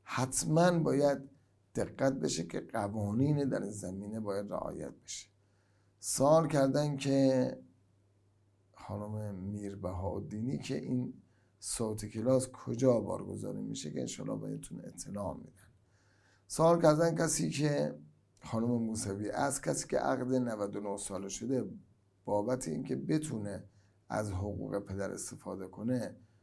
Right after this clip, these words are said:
آیا پولی که وارد زندگی می‌شه حلاله؟ این بستگی به قوانین و مقررات داره. اگر خلاف قوانین و مقررات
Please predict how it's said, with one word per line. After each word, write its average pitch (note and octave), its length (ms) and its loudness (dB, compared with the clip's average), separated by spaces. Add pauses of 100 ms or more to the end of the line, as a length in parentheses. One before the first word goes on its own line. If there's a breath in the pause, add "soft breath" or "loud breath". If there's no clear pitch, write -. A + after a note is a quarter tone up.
(220 soft breath)
آیا C3 300 6
پولی - 360 0
که A2 140 -4
وارد G#2+ 240 -2
زندگی G2+ 420 -6
می‌شه G2+ 300 -6
حلاله؟ A#2+ 720 0 (280 soft breath)
این F3+ 200 4
بستگی C#3 440 4
به D3 140 4
قوانین A2 520 2
و A#2 60 2
مقررات F#2 640 -2
داره. - 340 -8 (420 soft breath)
اگر D#3 260 12
خلاف C#3+ 600 8
قوانین F#2+ 680 2
و F#2 60 -2
مقررات F2+ 680 -4